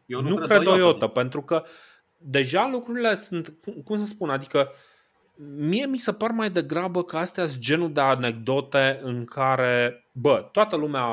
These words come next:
Speaker 2: uh, a picat de acord că Caligula asta era un pic cam nebun, hai să facem mișto de el. Mm, pentru că,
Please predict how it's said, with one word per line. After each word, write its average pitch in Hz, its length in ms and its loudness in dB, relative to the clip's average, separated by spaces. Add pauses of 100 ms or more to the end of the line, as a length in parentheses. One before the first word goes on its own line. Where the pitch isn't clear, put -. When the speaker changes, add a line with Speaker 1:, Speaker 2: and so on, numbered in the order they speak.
(340)
Speaker 2:
uh, 107 440 -2
a 107 140 -4
picat 123 260 -2
de 117 80 2
acord 110 400 -2
că 107 120 -12
Caligula 104 500 -4
asta 104 240 -4
era 101 160 -4
un 104 160 -6
pic 104 180 -10
cam 101 160 -8
nebun, 131 480 -6
hai 156 140 4
să 131 120 -10
facem 113 360 -2
mișto 98 380 -10
de 87 120 -14
el. - 120 -20 (880)
Mm, 143 340 -16 (180)
pentru 170 380 -6
că, 165 480 -2